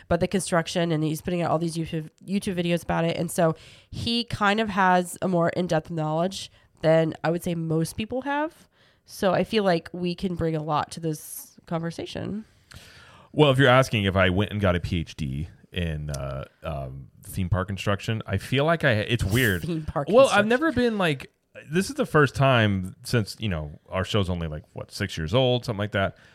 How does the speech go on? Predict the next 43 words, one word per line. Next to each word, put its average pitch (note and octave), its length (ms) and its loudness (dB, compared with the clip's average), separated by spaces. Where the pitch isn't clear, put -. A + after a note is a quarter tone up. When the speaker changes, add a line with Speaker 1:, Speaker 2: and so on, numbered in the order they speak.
Speaker 2:
where G#2 420 4
I've, G2+ 360 0
you G2 260 -4
know, E2+ 60 -6
we're F2 80 -4
seeing F#2+ 220 -6
a E2+ 40 -4
brand F2 200 -4
new E2 80 -8
park F#2+ 300 -4
from E2+ 80 -10
the E2+ 80 -6
ground D#2+ 240 -4
up. E2+ 200 0
So G#2 80 2
I G2+ 80 6
have C#3+ 140 4
Speaker 1:
Yeah. D3+ 60 2
Speaker 2:
been B2 80 2
kind B2 180 4
of G2+ 60 0
obsessed G#2+ 640 0
with F2+ 420 -4
all F#2 200 0
these F2 280 -6
things G2 340 0
and F2+ 80 -2
paying F2+ 200 0
attention F2 420 -8
to E2 100 -4
the D#2+ 80 -6
construction F#2+ 480 -4
updates. F#2 220 0
Even G#3 240 -4
before B2+ 280 0
I G#2+ 40 2
was F#2+ 100 -2
doing G#2+ 160 0
the F2 80 -2
videos, G2 460 0
I G2 60 2
was E2+ 120 -4
always, F2+ 300 -4